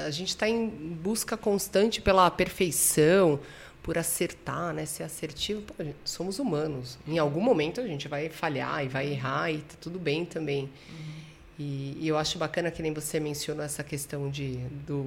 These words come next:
Speaker 1: vídeo do YouTube. Às vezes a gente deixa de passar algum conhecimento, alguma coisa que você queira falar, você fica assim, "Ah, poxa vida, meu, será que vão gostar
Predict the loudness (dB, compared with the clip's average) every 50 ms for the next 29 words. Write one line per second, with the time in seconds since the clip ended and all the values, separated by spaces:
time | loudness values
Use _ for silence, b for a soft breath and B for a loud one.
0 | -4 -4 -2 -2 0 0 0 0 2 0 0 -2 -4 -4 -2 -2 -2 -2 -2 -2
1 | -2 -4 -6 B B B B B B -12 -12 -12 B B B B B B B -20
2 | -20 -16 -10 -8 -8 -6 -4 0 0 0 0 0 -2 0 0 0 -2 -2 -6 -8
3 | -8 -8 0 2 2 2 4 2 0 0 0 -2 -2 -4 -6 -6 -4 -2 -2 0
4 | 0 -2 0 0 0 -2 -2 -4 -4 -8 -12 -20 -6 -6 -4 -4 -4 -6 -4 -2
5 | 0 0 0 0 -2 -4 -4 -4 -2 -2 -2 -2 -2 -2 -2 -2 -2 0 0 0
6 | 0 -2 -4 -6 -6 -6 -6 -6 -4 -2 -2 -2 -2 -2 -4 -4 -2 -4 -4 -8
7 | -8 -8 -6 -6 -6 -6 -6 -6 -6 -6 -6 -8 -8 -10 -10 -10 -10 -10 -12 -10
8 | -10 -8 -8 -8 -6 -6 -6 -4 -4 -6 -8 -8 -8 -8 -8 -8 -8 -8 -6 -2
9 | -2 -2 0 -2 -2 -2 -2 -4 -4 -4 -2 0 0 0 -2